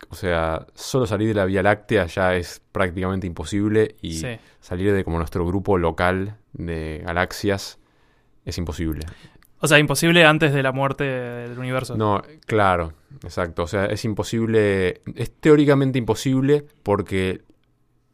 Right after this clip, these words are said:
Speaker 1: las cosas se están alejando entre sí más rápido de lo que
Speaker 2: Claro.
Speaker 1: vos podés llegar a acelerar.
Speaker 2: Sí, de que es lo que se teoriza que va a derivar en la muerte f-, eh, muerte fría, ¿se llama? ¿Cómo se dicen? Eh, las cosas se van a terminar separando tanto unas de otras que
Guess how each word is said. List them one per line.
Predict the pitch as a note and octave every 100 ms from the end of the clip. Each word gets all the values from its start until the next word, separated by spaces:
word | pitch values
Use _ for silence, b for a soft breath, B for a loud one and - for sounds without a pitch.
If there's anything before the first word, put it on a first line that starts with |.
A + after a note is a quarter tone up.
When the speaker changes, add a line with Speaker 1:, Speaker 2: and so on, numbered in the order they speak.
| -
Speaker 1:
las | G2 F2
cosas | - A2 G#2+
se | G2+
están | - A2
alejando | G#2 F#2 G#2+ G#2
entre | F#2+ F2
sí | F#2 G#2
más | G2
rápido | G2+ G2 G#2 F#2
de |
lo | E2+
que | C3
Speaker 2:
Claro. | B2
Speaker 1:
vos | A2
podés | F2+ -
llegar | E2+
a |
acelerar. | E2 E2+ E2 D#2+ E2+
Speaker 2:
Sí, | - B2+ A2 _
de | E3
que | -
es | C#3+
lo | B2
que | B2 A#2+ A#2+ _
se | - C3+
teoriza | B2 B2+ C3 C#3 B2+
que | B2 A#2+
va | A#2+
a | A#2+ -
derivar | C3 B2+ B2 B2+
en | B2+
la | B2
muerte | B2 B2 B2+ B2
f-, | A2+ - - F3+
eh, | C#3+ B2+ A#2+
muerte | A#2+ B2 C#3 C#3
fría, | - E3+ D3
¿se | A#2+
llama? | E3 D#3
¿Cómo | D3 C#3+
se | C#3
dicen? | B2+ B2 B2 A#2+ - _ _
Eh, | D3+ C3+ C3
las | B2+
cosas | D#3+ D#3 D3
se | -
van | D3+
a | D3+
terminar | D3 D3+ D3
separando | C#3+ D3 D3+ D3+
tanto | D3+ D#3 D#3 D#3 D#3 D#3 _ _ _ _ _
unas | D3 C#3+
de |
otras | D3 D#3 D3
que | - C3+ C3+ C#3